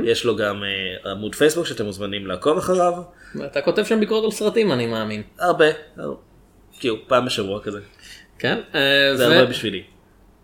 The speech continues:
Speaker 2: כן, ואני כותב בעברית בעלילון, עלילון דוט נט, ובאנגלית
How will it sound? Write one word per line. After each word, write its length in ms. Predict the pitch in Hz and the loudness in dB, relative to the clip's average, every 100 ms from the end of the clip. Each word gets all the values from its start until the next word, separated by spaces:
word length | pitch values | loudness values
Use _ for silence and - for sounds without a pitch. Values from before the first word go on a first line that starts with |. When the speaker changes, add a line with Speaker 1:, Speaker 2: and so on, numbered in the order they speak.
| _ _ - | _ _ -2
Speaker 2:
כן, 180 | 143 202 160 | 0 0 0
ואני 480 | 131 123 139 143 147 | 2 4 4 2 2
כותב 420 | 147 143 143 135 123 127 | 0 2 4 4 2 2
בעברית 560 | 120 113 113 120 113 | 2 2 0 -2 -2
בעלילון, 600 | 113 110 107 107 123 135 | 0 0 2 0 0 0
עלילון 260 | 107 104 104 | 0 -2 -4
דוט 160 | 101 | -2
נט, 260 | 185 214 214 - - - | 2 0 0 -16 -18 -10
ובאנגלית 580 | 117 117 110 117 120 123 | -2 0 0 0 -2 -2